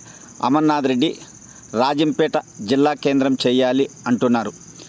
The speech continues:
వీరిద్దరూ మాట్లాడుకొని ప్రజలకు స్పష్టమైన ప్రకటన చేయాలని వెంకట నరసయ్య మీడియా ద్వారా వెల్లడించారు. ఒంటిమిట్ట, సిద్ధవటం మండలాలను కడపలోనే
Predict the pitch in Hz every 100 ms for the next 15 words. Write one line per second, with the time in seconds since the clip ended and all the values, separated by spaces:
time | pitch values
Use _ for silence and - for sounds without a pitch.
0 | - - - 127 147 139 156 170 - -
1 | - - 107 120 139 135 147 135 135 135
2 | 156 - - - - 123 127 160 151 147
3 | - - - - - - - 139 - -
4 | 160 156 151 - - - - 131 143 160
5 | 147 139 135 131 131 156 - - - -
6 | - 127 139 151 151 143 160 151 - -
7 | 127 123 139 147 147 139 131 135 135 -
8 | - 117 120 127 120 120 107 92 - -
9 | - - - - 135 147 165 - 160 160
10 | - - - 117 139 143 139 135 131 127
11 | 127 123 135 156 - - - - 127 135
12 | 156 151 151